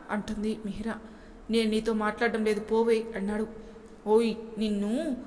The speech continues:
అని అంటుంటే మళ్ళీ వర్ష కల్పించుకొని, "ఎహే ఆపండి, స్కూల్ పిల్లలాగా కొట్టుకుంటున్నారు ఇద్దరు. మిహిరా నువ్వు ఆపు, ఇప్పుడు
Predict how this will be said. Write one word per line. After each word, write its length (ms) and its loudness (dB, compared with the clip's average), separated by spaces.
అని 160 -2
అంటుంటే 440 0
మళ్ళీ 320 0
వర్ష 280 -2
కల్పించుకొని, 760 -2
"ఎహే 380 -2
ఆపండి, 360 -2
స్కూల్ 400 2
పిల్లలాగా 420 2
కొట్టుకుంటున్నారు 680 -2
ఇద్దరు. 460 0
మిహిరా 320 4
నువ్వు 160 2
ఆపు, 280 4
ఇప్పుడు 240 0